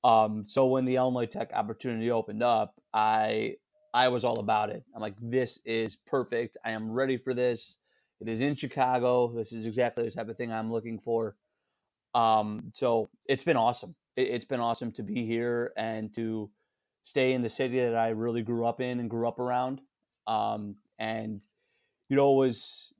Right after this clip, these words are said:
it was a new opportunity because it was a, a new position. Illinois Tech had not had an S I D in a long time, I believe since the nineties, uh, when I got here.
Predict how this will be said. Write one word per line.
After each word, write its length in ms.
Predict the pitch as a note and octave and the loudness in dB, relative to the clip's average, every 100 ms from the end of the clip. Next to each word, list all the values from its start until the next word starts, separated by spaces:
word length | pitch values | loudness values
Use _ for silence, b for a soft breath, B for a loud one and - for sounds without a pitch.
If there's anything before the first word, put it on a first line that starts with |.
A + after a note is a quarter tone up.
| - | 2
it 80 | |
was 180 | C#3 C3+ | 4 4
a 60 | C3+ | 2
new 180 | C#3 C#3+ | 4 4
opportunity 680 | C3 B2 - D#3 D3+ D#3 | 4 0 -4 -4 -2 -4
because 380 | D3+ B2+ B2+ A2 | -4 -4 -4 -4
it 80 | A#2 | -2
was 220 | A2+ G#2+ | -4 -2
a, 280 | A2 G#2+ G#2 - _ _ - | -2 -2 -4 -10 _ _ -2
a 80 | |
new 160 | B2+ C#3 | 2 2
position. 640 | C#3+ C#3 C#3+ C3+ - C#3+ - _ | 2 2 2 2 -4 -6 -10 _
Illinois 280 | A#2 B2 A#2+ | -2 0 -2
Tech 200 | C3+ A#2 | -2 -2
had 80 | A#2 | 0
not 160 | A#2+ | 0
had 200 | A#2 A#2 | 0 0
an 140 | A#2 A#2 | -2 -4
S 160 | A#2 | -4
I 100 | A#2 | -4
D 420 | A2+ A#2 A#2 A#2 A2+ _ _ _ _ _ _ | -2 -2 -2 -4 -8 _ _ _ _ _ _
in 100 | A#2 | -4
a 40 | A2+ | 2
long 300 | A#2+ A#2+ A#2 | 2 2 -2
time, 380 | B2 A#2 A#2 B2 | -2 -2 -2 -8
I 40 | |
believe 260 | - F#3 - | -12 -10 -10
since 240 | F#3 - | -10 -12
the 80 | - | -8
nineties, 640 | A2+ A#2 A2+ A#2 A#2 - - _ _ - | -2 -2 -2 -4 -6 -10 -20 _ _ -2
uh, 240 | A2 A2 | 0 2
when 160 | A2 A#2 | 0 -2
I 60 | |
got 240 | A2 A#2 A2+ | 0 2 0
here. 300 | A2+ A2+ | -2 -4